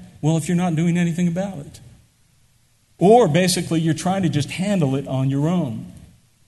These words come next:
I mean, pivotal points for me in some of my growth really was the people in my family would not leave me alone about it.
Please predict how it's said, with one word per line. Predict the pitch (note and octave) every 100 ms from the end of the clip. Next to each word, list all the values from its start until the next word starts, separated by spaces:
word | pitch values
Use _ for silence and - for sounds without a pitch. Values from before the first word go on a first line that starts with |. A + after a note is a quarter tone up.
| _ _ _ _ _ _ C#3+
I |
mean, | D3 C3+
pivotal | F#3+ G#3 G#3+ D#3+
points | - - F#3+ F3+ F3+
for | - C#3
me | C#3+ G3+ G3+ D3 D3+ F3 - - - - -
in | C#3 B2+
some | - - F#3
of | D#3+
my | C#3 C3+
growth | A#2 C3+ D3 F#3 C#3 C#3+ - - - - -
really | C#3 F3 A#3 E3
was | C#3 C3+ C3+ C3+ A#2
the | D#3 C3
people | - G3+ F#3 D#3+
in | D3+
my | C3+ B2+
family | B2 - F#3 G3+ G3 C3+ B2+ C3
would | B2 A#2+
not | B2+ C#3+ D#3+ D3+ D3 - - - - -
leave | A#2+ C3 B2+ C3
me | B2
alone | A#2 A#2+ B2+ B2
about | F#2+ F#2+ G2 G#2+
it. | - -